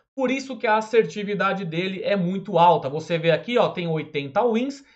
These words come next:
e trinta e três loss. Então, sempre na primeira entradinha, ele vai fazer over um. Caso você acerte a primeira entrada,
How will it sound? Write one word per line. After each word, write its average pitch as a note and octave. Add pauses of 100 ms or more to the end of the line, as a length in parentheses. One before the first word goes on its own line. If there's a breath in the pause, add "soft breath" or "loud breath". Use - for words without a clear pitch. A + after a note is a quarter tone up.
(100)
e C4
trinta A#3+
e A3+
três A3+
loss. E3 (240 soft breath)
Então, G#3
sempre D4+
na A3+
primeira F#3+
entradinha, D#3 (340 soft breath)
ele A#3
vai F#3+
fazer D#3
over D3
um. C4 (280 loud breath)
Caso B3+
você G#3
acerte G#3+
a G3+
primeira E3+
entrada, D#3+